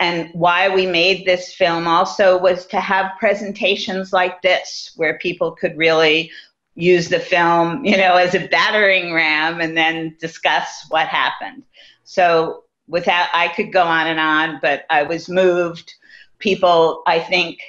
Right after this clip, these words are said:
in this film have gotten the respect, I hope, and love that they needed. And to me, they're heroes. And, you know, President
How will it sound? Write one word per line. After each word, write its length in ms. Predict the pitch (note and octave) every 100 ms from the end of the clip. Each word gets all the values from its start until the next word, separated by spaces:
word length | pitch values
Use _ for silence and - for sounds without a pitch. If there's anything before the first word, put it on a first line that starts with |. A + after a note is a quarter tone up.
| - _
in 120 | F3
this 200 | E3+ E3
film 680 | - F#3 F3 F3 E3+ F3+ F3 _ -
have 180 | E3+
gotten 340 | F#3 E3 - F3
the 100 | E3
respect, 920 | E3 - - D#3 D#3 - - - - -
I 140 | D#3+
hope, 340 | F3+ E3+ E3 G#3 G#3+
and 160 | E3+ E3
love 480 | D#3+ D#3+ F3 E3 E3+
that 160 | E3+
they 220 | E3 D#3+
needed. 500 | D#3 E3+ E3 E3+ E3+ -
And 280 | D#3+ D#3+ D#3
to 120 | F3
me, 220 | E3 E3
they're 260 | E3 D#3 D#3+
heroes. 800 | D#3+ E3 D#3 D#3 D#3+ E3+ F3+ -
And, 320 | C#3+ D3 C#3+ - - - _ _ -
you 120 | E3
know, 300 | D#3+ D#3+ - _
President 640 | F#3+ E3+ E3+ E3+ D#3+ D#3